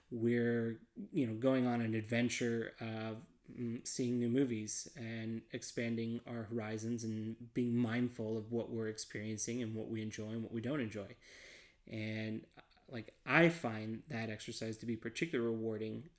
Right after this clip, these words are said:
um, especially in cases like Bill and Ted's Bogus Journey, where I had not watched the movie in a long time, and I have now have a chance to,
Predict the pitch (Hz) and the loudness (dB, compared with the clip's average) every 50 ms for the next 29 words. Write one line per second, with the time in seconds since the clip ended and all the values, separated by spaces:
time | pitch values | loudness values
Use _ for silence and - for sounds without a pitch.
0 | - 120 113 113 110 104 107 - - - - - - - 240 - - 170 123 - | -10 -8 -8 -6 -8 -8 -10 -12 -16 -14 -12 -6 -4 -2 -2 -2 -2 -2 -2 0
1 | 123 117 - 123 110 - - 110 110 - - 120 117 110 110 - 120 113 110 - | -2 -2 -2 -2 -4 -4 -4 -6 -6 -6 -4 -2 -2 -2 -2 -4 -4 -6 -4 -4
2 | 113 107 101 101 - - - 139 147 123 110 107 110 107 104 104 104 - - _ | -4 -4 -4 -6 -8 -4 -2 -2 0 0 -2 -2 -4 -6 -6 -8 -10 -12 -16 _
3 | _ _ _ _ _ _ _ _ _ _ _ _ _ _ - - - - - 139 | _ _ _ _ _ _ _ _ _ _ _ _ _ _ -20 -20 -18 -12 -10 -10
4 | 120 - 113 107 104 151 220 208 120 104 104 - - - 110 107 104 107 110 110 | -6 -6 -6 -6 -6 -6 -6 -6 -8 -8 -8 -10 -10 -10 -10 -10 -8 -8 -8 -8
5 | 107 107 107 - - 110 107 110 110 107 107 110 110 - - - 120 123 127 120 | -8 -10 -10 -10 -8 -8 -6 -6 -6 -6 -6 -8 -8 -10 -8 -4 -2 0 0 0
6 | 113 110 117 117 110 110 107 110 131 143 123 104 110 113 110 110 104 - 117 110 | -2 -2 -4 -4 -4 -4 -4 -2 -2 -2 -2 -2 -4 -4 -4 -4 -4 -4 -4 -4
7 | 110 113 110 - - - 120 113 110 | -2 -2 -2 -2 -2 -2 -2 -2 -2